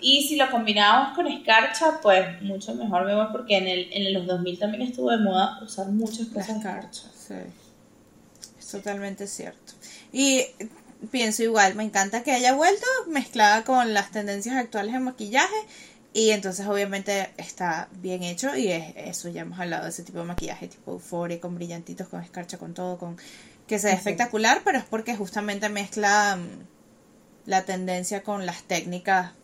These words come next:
Speaker 2: buenas de maquillaje. Y <sighs> una tendencia que, que yo creo que odio, pero pequé en su momento, pero ahora,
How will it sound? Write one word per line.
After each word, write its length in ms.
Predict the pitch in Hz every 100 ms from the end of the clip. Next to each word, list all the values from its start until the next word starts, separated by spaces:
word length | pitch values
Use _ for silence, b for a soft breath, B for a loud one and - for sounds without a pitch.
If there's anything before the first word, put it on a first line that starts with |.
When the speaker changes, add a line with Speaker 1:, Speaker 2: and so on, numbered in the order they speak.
| _ _ _ _ _ _ _ -
Speaker 2:
buenas 480 | 175 170 165 175 180
de 40 |
maquillaje. 480 | 170 - - - - _ B B B B B -
Y 360 | - 339 370 - -
<sighs> 840 | 262 - - - _ - 214 -
una 240 | 226 233 240
tendencia 520 | 269 233 214 220 240
que, 280 | 247 220 - _ _ _ _ _ _ _ _ _ _ _ -
que 160 | 285
yo 100 | 262
creo 200 | 262 269
que 140 | 277 269
odio, 440 | 240 240 247 269
pero 260 | 269 254 226
pequé 360 | 214 202 220 214
en 160 | 233
su 160 | 226 277
momento, 600 | 240 202 202 220 240 269 B B B B -
pero 200 | 240 233
ahora, 460 | 226 220 233 262